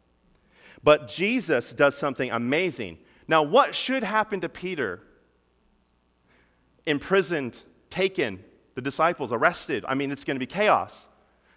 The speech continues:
Jesus does this. He said to him, he re-, <laughs> he rebukes him, and he's gonna rebuke the crowd, but he rebukes him. He says, "Put your sword back. Put your sword back in its place.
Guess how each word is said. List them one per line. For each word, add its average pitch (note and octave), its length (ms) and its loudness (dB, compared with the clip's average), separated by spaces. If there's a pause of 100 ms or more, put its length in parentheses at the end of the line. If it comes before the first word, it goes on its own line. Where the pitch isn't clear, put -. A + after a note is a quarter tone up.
(140)
Jesus A2 920 -4 (720)
does A#2 260 0
this. - 460 -8 (720)
He C#3 100 2
said F3 240 4
to D3 100 0
him, G#2 240 0 (800)
he - 80 -6
re-, C3 120 -2 (180)
<laughs> - 180 -20
he D#3+ 120 0
rebukes C#3+ 480 -2
him, D#3 260 -2
and A#2 100 -4
he's A#2 100 -6
gonna A2+ 140 -4
rebuke G#2+ 280 -6
the D3 60 -14
crowd, A#2 280 2
but G#2 80 -10
he G2 60 -8
rebukes G2 420 -6
him. A#2 160 -6
He G#2+ 60 -12
says, G2+ 260 -2 (380)
"Put - 220 0
your B3 120 0
sword G3 480 2
back. D3 460 4 (2250)
Put - 220 0
your B3+ 100 -2
sword F3+ 540 2
back C#3 340 4
in A#2 120 -4
its A2+ 160 -8
place. - 560 -6